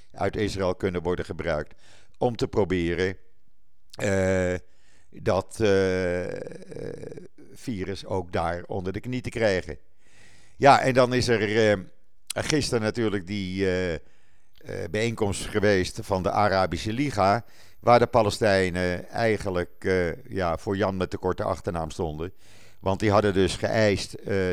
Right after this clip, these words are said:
dat er een resolutie werd aangenomen, waarbij de Arabische landen hun veroordeling uitspraken over de normalisatie tussen Israël en de Emiraten.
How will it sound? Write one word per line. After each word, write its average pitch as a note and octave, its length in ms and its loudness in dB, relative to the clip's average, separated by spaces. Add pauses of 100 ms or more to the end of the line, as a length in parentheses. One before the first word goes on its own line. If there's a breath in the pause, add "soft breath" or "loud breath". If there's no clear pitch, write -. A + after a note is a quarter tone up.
dat F#2+ 180 -2
er F2+ 80 -2
een F2+ 140 -2
resolutie F#2+ 580 -2
werd F#2 160 0
aangenomen, E2 680 -2 (500 soft breath)
waarbij G#2 540 6 (200)
de G#2 280 0
Arabische G2 600 2
landen F#2 460 2
hun F#2 340 2
veroordeling G#2+ 680 0
uitspraken F2+ 640 -2
over G#2 240 0
de F2+ 80 -4
normalisatie F#2+ 960 -4 (420 loud breath)
tussen C3 300 8
Israël G2 560 6
en G#2 160 0
de F#2+ 300 4 (160)
Emiraten. F#2 800 2